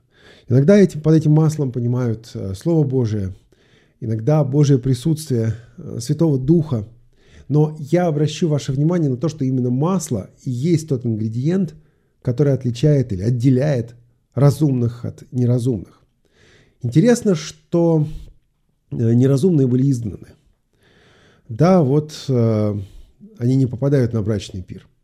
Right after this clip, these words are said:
И в связи с этим приходит в голову конец, э, Нагорной проповеди.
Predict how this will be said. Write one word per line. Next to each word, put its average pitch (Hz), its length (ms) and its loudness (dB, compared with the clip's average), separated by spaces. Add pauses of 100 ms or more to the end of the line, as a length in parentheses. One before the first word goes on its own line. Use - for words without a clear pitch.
(800)
И 180 560 2 (280)
в - 60 -20
связи 180 300 2
с 156 120 -4
этим 240 320 0
приходит 151 520 -2
в 120 60 -4
голову 185 380 0
конец, 151 640 -2 (500)
э, 123 200 -4
Нагорной 151 400 4
проповеди. - 540 -4